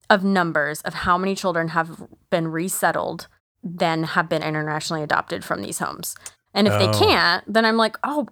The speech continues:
Speaker 1: h-, wow, then how do you know these kids need to be adopted? Like, what are the homes doing that you are working with and you are funding to get the kids back resettled with biological family?" Because if eighty percent of them have one or more living parents,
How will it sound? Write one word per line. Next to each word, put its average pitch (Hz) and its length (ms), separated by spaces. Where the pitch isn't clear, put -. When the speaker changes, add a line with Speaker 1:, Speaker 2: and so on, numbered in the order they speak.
Speaker 1:
h-, - 220
wow, 185 340
then 180 140
how 254 180
do 294 80
you 294 100
know 285 160
these 269 200
kids 277 240
need 269 140
to 247 60
be 226 80
adopted? 262 520
Like, 196 160
what 226 180
are 285 80
the 285 140
homes 254 340
doing 196 340
that - 120
you 180 200
are 233 120
working 185 320
with 165 160
and 165 100
you 165 100
are 180 80
funding 170 520
to 226 100
get 196 320
the 202 80
kids 165 560
back 165 640
resettled 170 640
with 143 220
biological 160 560
family?" - 420
Because 233 220
if 233 100
eighty 247 200
percent 247 300
of 220 100
them 190 120
have 190 360
one 190 400
or 175 200
more 175 260
living 165 380
parents, 175 680